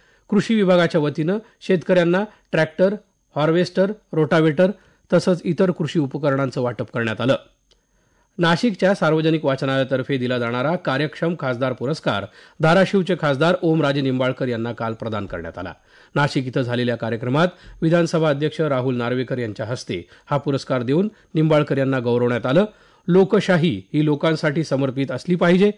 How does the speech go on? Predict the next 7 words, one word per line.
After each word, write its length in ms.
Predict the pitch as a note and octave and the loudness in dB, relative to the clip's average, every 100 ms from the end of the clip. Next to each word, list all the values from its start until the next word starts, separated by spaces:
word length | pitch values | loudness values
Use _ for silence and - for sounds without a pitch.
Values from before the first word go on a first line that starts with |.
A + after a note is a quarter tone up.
| - - - | -6 -8 0
मतदारांनी 600 | D#3+ D#3 D3+ D3+ E3+ G#3 - - | 2 4 4 4 2 0 -4 -2
आर्थिक 400 | D3 D3+ D3 A3 G3+ | 2 4 2 0 -2
प्रलोभनानं 560 | - E3+ E3+ E3 E3 F3 | 2 4 4 4 4 2
केलेलं 320 | F3 D#3 D#3 | 2 0 2
मतदान 500 | C#3 C3 D3 D#3+ F3+ | 0 0 0 0 0
गैरव्यवहारास 800 | F3 D3 D#3+ C#3+ C#3 C#3 C#3+ C3+ | 0 0 2 2 0 0 -2 -4
प्रवृत्त 400 | - C#3+ G#3+ F#3 | -4 -2 0 0